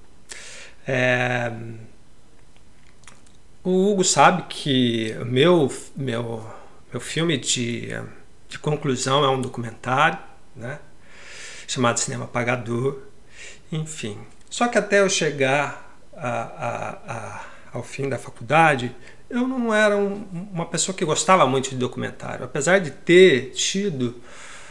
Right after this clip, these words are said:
uma relação muito, muito forte com o Cabra, né?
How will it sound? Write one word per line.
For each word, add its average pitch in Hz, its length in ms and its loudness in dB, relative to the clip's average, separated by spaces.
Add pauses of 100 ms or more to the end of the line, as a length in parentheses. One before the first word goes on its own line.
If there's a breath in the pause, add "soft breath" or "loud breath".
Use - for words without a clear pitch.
(160 loud breath)
uma 131 100 -4
relação 139 380 0
muito, 175 1500 -6 (240)
muito 160 480 -8
forte 143 520 8
com 127 140 -2
o 113 80 -2
Cabra, 104 540 -4
né? 113 180 -12